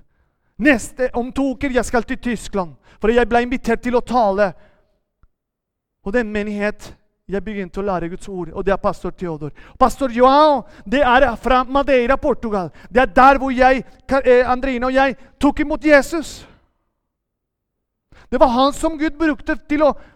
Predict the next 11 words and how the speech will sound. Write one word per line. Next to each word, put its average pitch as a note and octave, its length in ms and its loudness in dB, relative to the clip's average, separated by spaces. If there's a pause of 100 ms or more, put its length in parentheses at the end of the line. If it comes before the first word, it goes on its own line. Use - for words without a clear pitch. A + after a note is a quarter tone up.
bygge C#4+ 360 -2
inner B3+ 400 -2 (460)
og C4 120 -4
lære C4 280 0
oss C4 180 -4
om C4 200 -10
Guds A#3 220 -16
ord. G#3 340 -10 (260)
Og B3 140 0
pastor D4 320 0
Joe, A#3 460 4